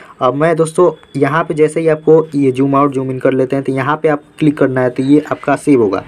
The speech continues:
अगर आप यहाँ पे क्लिक कर देंगे तो आपका कुछ भी, कुछ भी changes नहीं होगा, तो यहाँ पे आप click करेंगे तो save होगा। जैसे मैं इस पर क्लिक कर देता हूँ।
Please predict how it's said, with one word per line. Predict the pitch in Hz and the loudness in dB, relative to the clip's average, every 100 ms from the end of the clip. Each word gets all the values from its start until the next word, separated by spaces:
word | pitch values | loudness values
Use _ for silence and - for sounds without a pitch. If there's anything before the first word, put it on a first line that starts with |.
| - - - | -14 -14 -4
अगर | 131 151 | 0 0
आप | 160 151 | 0 -2
यहाँ | 143 165 | -2 -2
पे | 170 | -2
क्लिक | 156 - 165 156 | -6 -6 -4 0
कर | 156 | 0
देंगे | 143 139 | 0 -2
तो | 139 | 0
आपका | 131 143 | -2 -2
कुछ | 139 151 147 | -4 -4 -2
भी, | 160 165 156 - | 0 0 -2 -4
कुछ | 151 147 | -2 0
भी | |
changes | 147 143 135 151 | -2 -2 -2 -2
नहीं | 127 | 0
होगा, | 113 107 | 2 0
तो | 104 120 | 0 -2
यहाँ | 131 143 | -2 -4
पे | 147 | -4
आप | 139 | -2
click | 139 127 | -2 0
करेंगे | 131 127 | -2 -2
तो | 131 | -4
save | - 110 | -2 -2
होगा। | 104 104 - | -2 -4 -2
जैसे | 131 151 | -2 0
मैं | 143 | 0
इस | 139 | -2
पर | - 135 | -2 -6
क्लिक | 127 131 120 | -2 -2 -2
कर | 104 | -2
देता | 95 | -2
हूँ। | - | -6